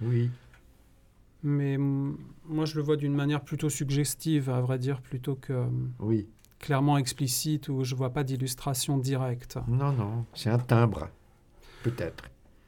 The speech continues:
Speaker 2: Peut-être, ouais.
Speaker 1: Comme, euh, un point de, un point exact dans l'espace. Ça, ah oui, c'est amusant, c'est ça, j'avais pas compris, mais là, je viens de le comprendre.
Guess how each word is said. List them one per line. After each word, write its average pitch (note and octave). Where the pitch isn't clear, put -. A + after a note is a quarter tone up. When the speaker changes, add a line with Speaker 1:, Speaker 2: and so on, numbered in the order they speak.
Speaker 2:
Peut-être, F3
ouais. C#3+
Speaker 1:
Comme, G2
euh, F2
un G#2+
point C3+
de, A2+
un -
point A#2
exact A#2+
dans G2+
l'espace. A#2
Ça, -
ah -
oui, E3
c'est -
amusant, B2+
c'est B2
ça, D3+
j'avais G2
pas B2
compris, B2+
mais D3
là, B2+
je A#2+
viens G#2+
de G2+
le G2
comprendre. F2+